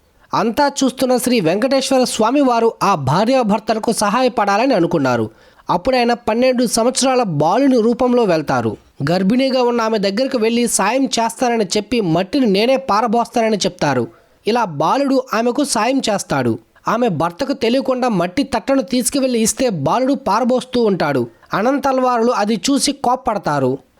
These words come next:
అనంతల్వారులు ఆ కోపంతో చేతిలో ఉన్న గుణపాన్ని బాలుడి మీదకు విసురుతాడు. అదేమో బాలుడి గడ్డానికి తగులుతుంది.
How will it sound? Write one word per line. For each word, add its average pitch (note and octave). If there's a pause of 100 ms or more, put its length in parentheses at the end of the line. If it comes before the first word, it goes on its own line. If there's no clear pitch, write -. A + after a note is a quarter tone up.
(160)
అనంతల్వారులు B3+
ఆ G#3
కోపంతో C4
చేతిలో C4
ఉన్న B3
గుణపాన్ని A#3
బాలుడి G#3
మీదకు A#3
విసురుతాడు. F3 (360)
అదేమో C4
బాలుడి A3 (120)
గడ్డానికి B3
తగులుతుంది. F3